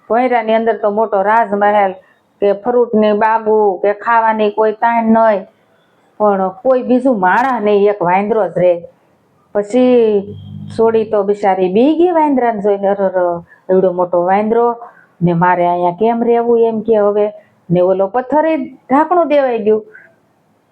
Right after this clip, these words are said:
પછી ઈ સોડી તો ન્યા ભોંયરામાં રહે છે,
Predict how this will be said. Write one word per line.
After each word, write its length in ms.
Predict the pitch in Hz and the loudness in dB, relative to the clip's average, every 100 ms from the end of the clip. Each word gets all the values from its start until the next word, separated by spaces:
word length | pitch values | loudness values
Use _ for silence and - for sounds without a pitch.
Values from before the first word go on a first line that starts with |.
| _ _ - _ | _ _ -20 _
પછી 200 | 196 190 | -4 0
ઈ 120 | 220 233 | 2 2
સોડી 320 | 220 185 165 | 0 -2 -2
તો 140 | 165 | -2
ન્યા 240 | 165 180 175 | 0 0 0
ભોંયરામાં 560 | 196 202 202 202 202 | 0 0 0 0 0
રહે 220 | 214 247 | 0 0
છે, 160 | 262 320 | 0 -2